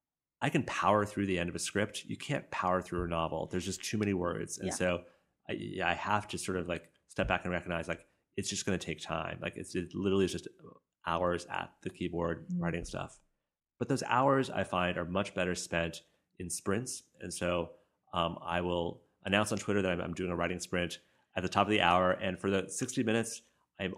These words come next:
Speaker 1: only writing. I'm not checking Twitter. I'm not doing anything else. I'm only writing. And then it's, the timer goes off. I'm up from the keyboard and I'm doing other stuff. Um, I'll do another one of those later on in the day. But, you know, sort of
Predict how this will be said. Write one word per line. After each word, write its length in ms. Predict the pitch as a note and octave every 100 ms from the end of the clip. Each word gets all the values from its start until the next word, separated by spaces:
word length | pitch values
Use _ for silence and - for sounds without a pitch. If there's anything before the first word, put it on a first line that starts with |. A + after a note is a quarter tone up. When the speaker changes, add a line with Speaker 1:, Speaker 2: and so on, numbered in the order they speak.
| -
Speaker 1:
only 260 | G#2+ A#2+
writing. 320 | G#2+ F2+ E2+ F2
I'm 80 | F2
not 180 | F2+ -
checking 240 | G2 G#2+
Twitter. 180 | - F#2
I'm 60 | F#2
not 100 | F2
doing 140 | E2+
anything 240 | F2 F2+ G2+
else. 320 | F2 F2 -
I'm 120 | - F2+
only 260 | F2+ F#2+
writing. 420 | F#2+ F2 F#2 G2+ G#2+ -
And 120 | F#2
then 140 | F#2
it's, 180 | F#2 - - - _ _ _ _ _
the 60 | -
timer 260 | - G2+ G#2
goes 140 | G2
off. 280 | G2+ G2+ - - _ -
I'm 140 | F#2+ F#2
up 160 | G2+
from 80 | F#2+
the 60 | G2+
keyboard 420 | G2 F#2 F#2 F2+
and 100 | F2
I'm 80 | F2
doing 220 | F2 E2+
other 180 | E2+ E2
stuff. 360 | - E2 E2 - A2+ _ _ _ _
Um, 220 | D#2+ D#2 D#2
I'll 80 | F#2
do 80 | F2+
another 220 | F#2 F2+
one 100 | F2
of 60 | F2
those 200 | E2+ E2
later 180 | E2+ E2
on 100 | D#2+
in 60 | D#2+
the 60 |
day. 280 | D#2+ E2+ D#2
But, 200 | D#2+ D#2+ _ _
you 60 | F#2
know, 140 | E2
sort 180 | D#2+ F#2
of 120 | E2+